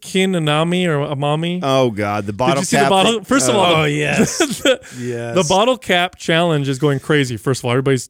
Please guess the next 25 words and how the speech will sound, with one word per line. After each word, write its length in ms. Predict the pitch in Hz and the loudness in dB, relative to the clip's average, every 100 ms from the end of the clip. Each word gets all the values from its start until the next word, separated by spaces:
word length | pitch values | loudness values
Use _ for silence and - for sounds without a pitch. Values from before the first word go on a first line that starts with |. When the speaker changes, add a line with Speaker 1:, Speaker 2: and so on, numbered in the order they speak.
| _ | _
Speaker 1:
doing 160 | 151 135 | -2 0
Speaker 3:
I 100 | 226 | 2
knew 240 | 302 349 | 2 2
it 100 | 143 | 0
would. 180 | 127 135 | -4 0
Speaker 1:
weird 300 | 170 170 147 | 2 2 0
shit, 480 | - - 143 - - | -4 0 0 0 -2
backflips 680 | 143 139 113 113 143 - 147 | -2 0 0 2 0 0 -4
Speaker 3:
Yeah. 60 | |
Speaker 1:
and 220 | 131 131 135 | -4 -4 -2
knocking 300 | 135 131 131 | -2 -2 -4
the 40 | |
cap 360 | - 131 127 131 | -2 0 0 0
off. 320 | 127 127 - | 0 0 -2
And 80 | 127 | -4
I 40 | |
saw 180 | 127 151 | -2 -2
a 40 | |
skateboarder 680 | 135 - 151 147 151 151 147 - - - _ - - | -2 0 0 2 2 4 2 -4 -20 -20 _ -16 -2
do, 120 | 160 | 2
like, 180 | 151 139 | 2 0
a 80 | 123 | -2
kickflip 720 | - 170 151 - 165 156 156 - | -4 -4 -4 -2 2 2 -2 -6
and 140 | 170 135 | 0 2
then 180 | 123 | 0